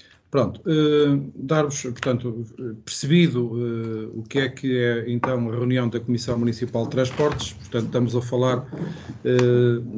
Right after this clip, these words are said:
de um conjunto, eh, de pessoas e de, e de entidades que fazem parte do Conselho Municipal de Educação e era nesse, nessa perspectiva que a doutora Carla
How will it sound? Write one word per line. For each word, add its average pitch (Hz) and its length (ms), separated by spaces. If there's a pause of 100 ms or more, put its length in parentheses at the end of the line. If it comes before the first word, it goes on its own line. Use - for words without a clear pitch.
(100)
de 135 120
um 139 100
conjunto, 127 720
eh, 127 340
de 117 120
pessoas 131 600
e 110 140
de, 107 960
e - 140
de 117 100
entidades 123 460
que - 100
fazem 117 320
parte 113 480
do 107 220
Conselho 120 340
Municipal 117 400
de 113 60
Educação 135 440
e 123 60
era 120 160
nesse, 123 500
nessa 123 280
perspectiva 123 580
que 123 160
a 120 60
doutora 120 380
Carla 123 440